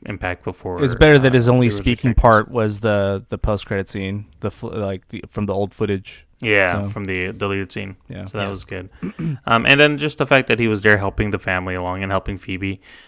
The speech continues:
Speaker 1: Um, that was good. It was, it was kind of well done, the way they were doing it. So, uh,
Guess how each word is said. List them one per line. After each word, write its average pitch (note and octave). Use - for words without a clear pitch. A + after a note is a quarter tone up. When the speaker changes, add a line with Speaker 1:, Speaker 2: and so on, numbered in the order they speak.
Speaker 1:
Um, G#2+
that A3
was G3+
good. A#2+
It -
was, B2
it D3
was C#3
kind C3+
of A#2
well A2+
done, F#2
the G#2
way F#2+
they F#2
were F2+
doing F2
it. F2+
So, F#2+
uh, C3